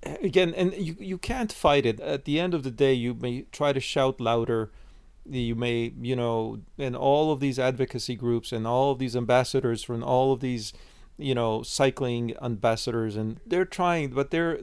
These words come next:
they're tilting at windmills. The way to, this thing always plays out is to just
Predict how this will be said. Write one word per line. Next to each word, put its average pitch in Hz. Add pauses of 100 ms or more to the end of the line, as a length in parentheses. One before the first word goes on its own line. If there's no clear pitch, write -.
they're 151
tilting 170
at 123
windmills. 113
The 135
way 175
to, 180 (340)
this 143
thing 135
always 135
plays 120
out 113 (100)
is 107 (160)
to 117
just -